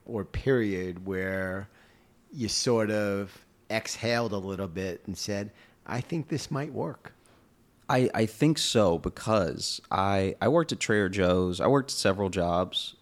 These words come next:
Speaker 2: in Louisiana and Chicago. Trader Joe's was the first job that I worked that gave, and I, and personally, I think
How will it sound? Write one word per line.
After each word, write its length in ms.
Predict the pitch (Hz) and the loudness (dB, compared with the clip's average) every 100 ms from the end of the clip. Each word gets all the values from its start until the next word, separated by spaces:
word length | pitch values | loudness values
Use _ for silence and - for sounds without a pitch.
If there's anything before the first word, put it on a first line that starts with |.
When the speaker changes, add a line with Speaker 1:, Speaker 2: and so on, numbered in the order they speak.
| - | -4
Speaker 2:
in 240 | 92 92 | 0 0
Louisiana 400 | 90 92 92 90 | 0 0 0 0
and 120 | 87 | 0
Chicago. 380 | - 90 87 123 - - - _ | -2 0 0 -2 -8 -18 -20 _
Trader 360 | - 120 165 180 | -2 2 4 2
Joe's 400 | 117 107 110 101 | 4 6 4 2
was 100 | 92 | -2
the 100 | 87 | -4
first 400 | - 95 92 - | 0 0 2 0
job 360 | 90 82 87 85 | 0 2 2 0
that 100 | 80 | 0
I 120 | 80 | 0
worked 540 | 67 57 - _ - - _ | 0 -2 -4 _ -20 -20 _
that 560 | 101 92 87 85 82 - _ _ _ _ _ 98 - | -4 0 2 2 0 -4 _ _ _ _ _ -16 -2
gave, 760 | 104 98 98 95 95 - - - | 2 4 4 2 -2 -6 -16 -6
and 160 | - 110 | 0 2
I, 140 | 117 - | 0 0
and 260 | 104 113 - | 2 2 2
personally, 520 | - 175 - 110 98 | 2 2 2 2 2
I 120 | 90 | 0
think 260 | 98 98 | 2 0